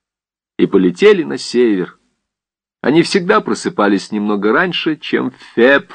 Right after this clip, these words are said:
выводил из конюшни своих золотых коней. На плоской крыше своего домика стоял пекарь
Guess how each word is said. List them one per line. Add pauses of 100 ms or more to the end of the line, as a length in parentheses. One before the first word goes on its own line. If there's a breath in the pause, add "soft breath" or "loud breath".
выводил
из
конюшни
своих
золотых
коней. (1900)
На
плоской
крыше
своего
домика
стоял
пекарь